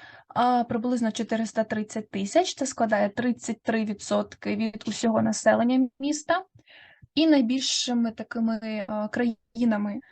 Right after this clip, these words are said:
з іммігрантами є Філіппіни, Індія, Китай, а, Сполучені Штати Америки також сюди входять, Гонконг, е, Південна Корея, відповідно, Україна також тут є. Особливо після півномасш-,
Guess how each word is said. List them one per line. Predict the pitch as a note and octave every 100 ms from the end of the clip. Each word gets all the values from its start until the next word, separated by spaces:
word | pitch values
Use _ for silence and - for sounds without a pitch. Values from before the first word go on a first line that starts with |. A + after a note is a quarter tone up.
| - _ -
з | -
іммігрантами | B3 A#3+ C4+ F#4 F#4+ D#4 C4+
є | A3 A3 A3
Філіппіни, | A3 A#3 - G#4 G4+ G4 D#4 C#4
Індія, | C#4 E4 D4+ D4 C#4+
Китай, | C#4+ B3 - B3 C4+ C#4 C#4 C#4+ - - _ _
а, | A3+ A3+ A3
Сполучені | - A#3+ A3+ A3 G#3+
Штати | - A#3+ C#4+ C#4+
Америки | C4 C4 C4 B3+
також | B3 A#3 A#3+
сюди | B3 A#3
входять, | A3+ A#3 A#3 A3+
Гонконг, | G#3+ A3 A3 - C4 C4+ C4+ B3+ A3+
е, | A3 A3
Південна | - G#3 A#3 C4 C4 C4
Корея, | - B3 B3 A#3 G#3
відповідно, | G3+ A3 G#3 G3
Україна | - A#3+ G3 G#3 A#3
також | C#4 C#4+ D4+
тут | - D#4 - D4+
є. | C#4+ C#4+ - - - -
Особливо | A3+ A#3 A3+ A3 G#3 A3
після | G#3+ - G#3+
півномасш-, | G#3+ A3 G#3+